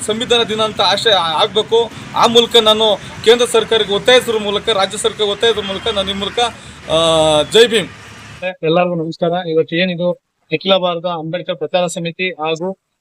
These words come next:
Speaker 2: ದಲಿತ ಕ್ರಿಯಾ ಸಮಿತಿ ವತಿಯಿಂದ ತುಮಕೂರು ನಗರದ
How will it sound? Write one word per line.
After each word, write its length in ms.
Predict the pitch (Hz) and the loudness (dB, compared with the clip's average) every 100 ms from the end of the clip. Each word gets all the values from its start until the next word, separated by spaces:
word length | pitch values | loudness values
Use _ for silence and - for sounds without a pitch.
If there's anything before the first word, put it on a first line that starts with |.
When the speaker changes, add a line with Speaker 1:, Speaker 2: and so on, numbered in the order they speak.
| - | -2
Speaker 2:
ದಲಿತ 200 | 170 185 | -2 -2
ಕ್ರಿಯಾ 300 | 185 180 175 | -4 0 0
ಸಮಿತಿ 420 | 170 165 170 175 | -2 -8 -6 -2
ವತಿಯಿಂದ 360 | 156 180 170 165 175 | -2 -2 -4 -4 -6
ತುಮಕೂರು 460 | - 170 180 196 190 | -6 -8 -8 -6 -6
ನಗರದ 640 | 165 160 160 175 175 _ | -6 -4 -4 -4 -6 _